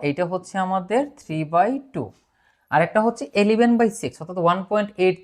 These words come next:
থ্রি। তার মানে এটা এই জায়গাতে আছে, আমরা ধরে নিলাম এটা হচ্ছে eleven by six, এই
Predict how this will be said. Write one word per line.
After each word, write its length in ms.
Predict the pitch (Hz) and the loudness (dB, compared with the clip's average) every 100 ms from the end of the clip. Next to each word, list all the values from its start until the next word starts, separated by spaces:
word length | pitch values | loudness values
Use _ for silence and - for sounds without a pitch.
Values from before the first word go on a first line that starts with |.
| - | -10
থ্রি। 140 | 160 110 _ _ | -8 -8 _ _
তার 100 | - | -6
মানে 100 | 170 175 | -2 -2
এটা 100 | 220 208 | 0 2
এই 80 | 226 180 | 2 2
জায়গাতে 320 | 127 120 117 | 2 -2 -6
আছে, 120 | 110 - | -10 -8
আমরা 140 | 123 123 | -8 -6
ধরে 140 | 127 139 | -6 -4
নিলাম 180 | 156 262 | -4 -4
এটা 120 | - 151 | -6 -8
হচ্ছে 240 | 160 160 240 240 135 | -8 -8 -10 -8 -6
eleven 340 | 131 135 151 156 160 | -4 -4 -6 -4 2
by 160 | 190 294 349 330 _ _ _ - | 2 2 -6 -16 _ _ _ -10
six, 160 | - 220 - - | -4 -4 -4 -2
এই 60 | 220 | 0